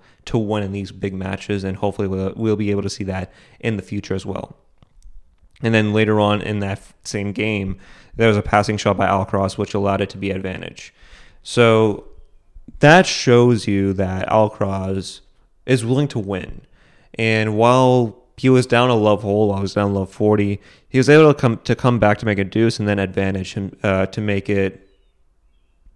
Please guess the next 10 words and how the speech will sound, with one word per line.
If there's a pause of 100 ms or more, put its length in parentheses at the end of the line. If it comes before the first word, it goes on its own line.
(120)
you
know,
eh,
to
make
it
advantage
Alcaraz. (360)
So
again,